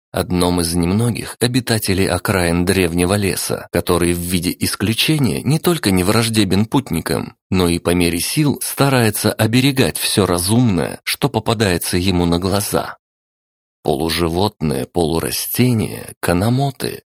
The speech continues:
были результатом экспериментов лорда-жреца Абиреля, скончавшегося вот уже добрых полторы тысячи лет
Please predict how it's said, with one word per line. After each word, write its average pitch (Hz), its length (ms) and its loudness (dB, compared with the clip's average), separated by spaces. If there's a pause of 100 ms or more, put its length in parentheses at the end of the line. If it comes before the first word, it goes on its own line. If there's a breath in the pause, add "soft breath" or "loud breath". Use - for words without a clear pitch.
(140)
были 135 280 2
результатом 123 720 0
экспериментов 107 840 0
лорда-жреца 98 880 0
Абиреля, 98 1000 0
скончавшегося - 1040 -2
вот - 160 -4
уже 85 200 0
добрых 95 440 0
полторы 92 420 0
тысячи 90 400 -2
лет 87 180 -2